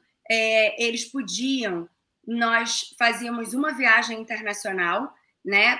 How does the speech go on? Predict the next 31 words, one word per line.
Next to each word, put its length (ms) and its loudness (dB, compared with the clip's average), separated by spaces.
Quando 500 -4
tinha 240 -4
um 80 -4
pouquinho 260 -8
mais 200 0
de 100 -8
dinheiro, 480 -6
iam 300 -2
juntos. 480 -8
Quando 240 -2
não, 200 2
a 60 -2
gente 340 -2
ia 140 0
nas 220 -2
excursões, 800 -6
eu 120 0
e 120 0
a 40 4
minha 220 -2
irmã. 260 -4
Então, 360 2
assim, 460 2
eu 160 4
cresci, 640 0
né, 260 2
nas 200 0
melhores 380 0
escolas, 800 0
viajando 720 -4
também, 500 -4